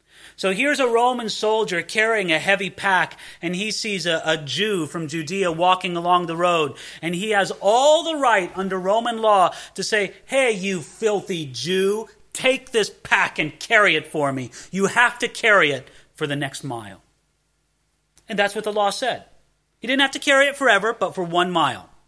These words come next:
Can you see that poor, oppressed Jew carrying the pack,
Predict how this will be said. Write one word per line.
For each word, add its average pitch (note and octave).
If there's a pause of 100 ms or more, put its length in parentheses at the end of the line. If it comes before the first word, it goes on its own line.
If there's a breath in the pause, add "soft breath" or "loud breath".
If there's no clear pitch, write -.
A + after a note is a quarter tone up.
(1200)
Can E3+
you E3
see G#3+
that D#3
poor, G3
oppressed F#3+
Jew C3+ (500 soft breath)
carrying G3+
the G3+
pack, C#3